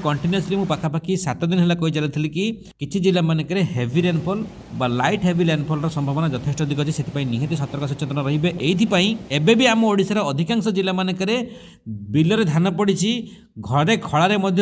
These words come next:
ଧାନ ପଡ଼ିଛି, ଯାହାକି ଅମଳ ହେଇଥିବା ଫସଲ। ଆଉ ଯଦି ପ୍ରବଳ ବର୍ଷାର ସମ୍ଭାବନା ଥାଏ, ତାହେଲେ ନିହାତି ସତର୍କ ସଚେତନ ରୁହନ୍ତୁ, ଘୋଡ଼େଇକି ରଖନ୍ତୁ, ନହେଲେ ଅମଳ ହେଇଥିବା ଫସଲ ନଷ୍ଟ ହେବାର ସମ୍ଭାବନା ଅଛି। ଶୀତଦିନିଆ ପରିବା ହଉ କିମ୍ବା ରବି ଫସଲ ଜାତୀୟ ଚାଷ ହଉ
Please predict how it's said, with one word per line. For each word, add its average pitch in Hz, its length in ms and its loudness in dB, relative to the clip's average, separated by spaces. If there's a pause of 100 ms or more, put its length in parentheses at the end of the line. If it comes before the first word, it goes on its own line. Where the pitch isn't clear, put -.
ଧାନ 160 100 4 (100)
ପଡ଼ିଛି, 113 300 -4 (480)
ଯାହାକି 170 280 0 (160)
ଅମଳ 170 280 4
ହେଇଥିବା 202 340 2
ଫସଲ। 180 300 0 (400)
ଆଉ 135 160 -2
ଯଦି 139 280 0 (240)
ପ୍ରବଳ 143 260 0 (100)
ବର୍ଷାର 190 240 2 (100)
ସମ୍ଭାବନା 170 380 4
ଥାଏ, 185 180 0
ତାହେଲେ 165 200 0 (100)
ନିହାତି 180 340 2
ସତର୍କ 170 320 -4
ସଚେତନ 165 300 -4 (100)
ରୁହନ୍ତୁ, 170 280 0 (200)
ଘୋଡ଼େଇକି 175 400 4
ରଖନ୍ତୁ, 185 240 -2 (100)
ନହେଲେ 160 280 0 (380)
ଅମଳ 202 160 6 (100)
ହେଇଥିବା 208 320 2
ଫସଲ 180 320 0
ନଷ୍ଟ 160 160 -2
ହେବାର 175 220 2
ସମ୍ଭାବନା 170 320 2
ଅଛି। 165 100 -2 (120)
ଶୀତଦିନିଆ 196 420 2 (100)
ପରିବା 180 280 2
ହଉ 196 160 4
କିମ୍ବା 185 220 0
ରବି 156 200 2
ଫସଲ 170 260 0
ଜାତୀୟ 165 200 -2
ଚାଷ 156 220 -4
ହଉ 170 160 2